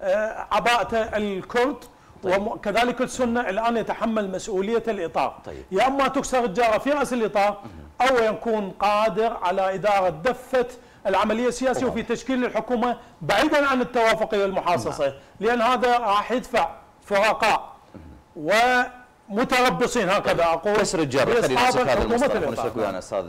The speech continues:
Speaker 2: أستاذ مرتضى. أستاذ مرتضى، ما تحدث السيد العقيلي عن كسر الجرة، الإطار لما يتبنى ويتحمل مسؤولية وينفض عباءته بكل التوصيفات اللي تحدث بها السيد العقيلي. هنالك تحذيرات أيضًا من سقوط سريع للحكومة التي ستشكل في المرحلة المقبلة،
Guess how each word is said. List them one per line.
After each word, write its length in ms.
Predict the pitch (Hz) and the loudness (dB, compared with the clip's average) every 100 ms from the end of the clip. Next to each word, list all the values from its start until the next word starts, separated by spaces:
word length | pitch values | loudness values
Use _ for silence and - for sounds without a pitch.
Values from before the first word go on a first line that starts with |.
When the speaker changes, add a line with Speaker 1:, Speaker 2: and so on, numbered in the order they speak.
| 85 | -10
Speaker 2:
أستاذ 240 | 82 107 90 | -10 -6 -6
مرتضى. 300 | 92 - 95 | -6 -8 -8
أستاذ 180 | - 151 | -4 -4
مرتضى، 300 | 143 147 135 | -4 -4 -2
ما 120 | 127 | -4
تحدث 300 | - 117 101 | -6 -10 -10
السيد 280 | - 101 87 | -8 -8 -6
العقيلي 340 | 82 90 110 | -8 -6 -6
عن 100 | 98 - | -8 -12
كسر 220 | 113 95 | -12 -12
الجرة، 400 | 73 78 73 76 | -10 -10 -10 -10
الإطار 320 | 95 120 117 | -10 -6 -6
لما 240 | 107 98 | -6 -8
يتبنى 540 | 95 110 104 107 107 104 | -8 -10 -10 -10 -10 -8
ويتحمل 600 | 95 87 - 110 101 95 | -8 -10 -12 -12 -10 -12
مسؤولية 380 | 90 107 104 90 | -12 -10 -8 -8
وينفض 280 | 95 113 | -10 -12
عباءته 400 | 92 113 110 - | -10 -4 -4 -4
بكل 360 | 117 117 165 165 - - - | -10 -8 -6 -6 -10 -20 -16
التوصيفات 560 | 127 151 131 143 160 147 | -6 -4 -4 -4 -2 -4
اللي 100 | - | -6
تحدث 300 | - 139 123 | -8 -8 -4
بها 100 | 143 | -6
السيد 280 | 143 113 | -4 -4
العقيلي. 460 | 98 90 85 78 71 - - _ - | -4 -4 -6 -8 -10 -16 -20 _ -6
هنالك 240 | 147 190 | -2 -2
تحذيرات 500 | 190 180 156 170 185 | -2 -2 0 -2 -2
أيضًا 280 | - 185 151 | 0 0 -2
من 280 | 131 123 - | -4 -8 -10
سقوط 400 | - 147 180 - | -10 -4 -2 -2
سريع 380 | 151 143 170 - | -2 0 0 -2
للحكومة 640 | 139 123 151 202 160 117 | -4 -8 -4 -2 0 0
التي 240 | 104 113 | -2 -4
ستشكل 800 | 127 131 135 131 123 - 90 95 - - - | -8 -8 -8 -4 -4 -4 -4 -6 -10 -20 -10
في 100 | 127 | -4
المرحلة 360 | 123 120 123 110 | -2 -2 -2 -2
المقبلة، 640 | 107 123 98 87 82 95 | -2 -6 -6 -8 -6 -8